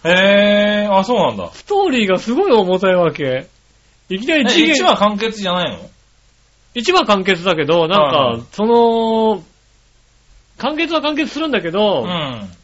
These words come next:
Speaker 2: 大きな流れの中の一話なんだよね。
Speaker 1: ああ、なるほどね。
Speaker 2: うん。
Speaker 1: はいはいはい。
Speaker 2: で、なんか、次元が捕まるんだよ、なんか。
Speaker 1: うん。
Speaker 2: 誰かに。なんか、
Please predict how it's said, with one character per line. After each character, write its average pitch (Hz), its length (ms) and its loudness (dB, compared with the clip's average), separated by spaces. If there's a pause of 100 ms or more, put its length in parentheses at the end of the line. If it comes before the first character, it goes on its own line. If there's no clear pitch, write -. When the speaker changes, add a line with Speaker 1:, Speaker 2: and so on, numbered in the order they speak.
(100)
Speaker 2:
大 262 160 4
き 415 200 -10
な 370 100 2
流 196 300 2
れ 208 60 -4
の 214 80 -2
中 240 200 0
の 180 100 -2
一 147 200 -4
話 113 260 2
な 101 100 -8
ん 101 100 -14
だ 101 80 -12
よ 135 80 -8
ね。 277 220 -6 (880)
Speaker 1:
あ 202 420 4
あ、 170 40 0
な 170 120 2
る 180 60 4
ほ 175 180 2
ど 202 60 0
ね。 277 100 -4
Speaker 2:
う 160 60 -6
ん。 - 20 -4
Speaker 1:
は 143 460 -2
い 135 40 -6
は 123 80 -4 (100)
い - 20 -6
は 92 100 -10 (560)
い。 120 40 -12
Speaker 2:
で、 - 20 -10
な 156 100 -6
ん 127 40 -12
か、 120 100 -6 (960)
次 196 260 -4
元 156 140 0
が 117 120 -4
捕 - 220 -8
ま 190 140 -2
る 180 140 -4
ん 120 40 -8
だ 92 80 -10
よ、 90 60 -14
な 95 60 -16
ん - 40 -20
か。 123 120 -20 (500)
Speaker 1:
う 131 300 -8
ん。 90 80 -14
Speaker 2:
誰 110 180 -2
か 92 160 -10
に。 87 120 -18 (1500)
な 107 80 -12
ん - 40 -18
か、 98 180 -8